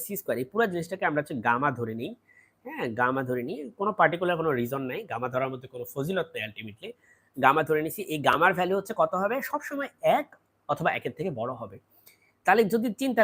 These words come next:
করো, তোমার যদি এই ভ্যালুটা এক বা একের থেকে বড় হয়, তার মানে এই মানটা যাই হোক না কেন, এই মানটা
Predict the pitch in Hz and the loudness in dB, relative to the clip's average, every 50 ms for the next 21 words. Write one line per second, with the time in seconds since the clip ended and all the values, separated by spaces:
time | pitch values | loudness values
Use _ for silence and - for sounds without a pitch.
0 | - 160 143 127 127 - 165 180 175 185 202 185 - 165 165 151 165 165 170 170 | 4 6 2 2 2 -2 -4 -4 -4 -4 -6 -4 -2 -2 -2 0 0 -2 -2 -2
1 | - - 165 156 165 165 160 170 156 - 180 165 - 175 185 160 127 127 151 180 | -2 2 2 2 2 2 0 0 0 0 -2 -8 -6 -6 -4 0 2 2 2 2
2 | 143 - 117 127 - - _ _ _ _ - _ - 180 190 208 214 226 - - | -2 -4 -6 -8 -8 -8 _ _ _ _ -18 _ -2 0 0 2 0 0 0 0
3 | 202 247 277 269 277 285 - 330 311 185 185 - 240 294 285 285 254 - - 220 | 2 2 4 4 4 4 6 6 6 10 10 10 10 10 8 6 6 4 2 2
4 | 180 175 147 139 185 214 - 180 185 190 190 190 | 4 4 2 4 2 0 2 2 2 2 2 0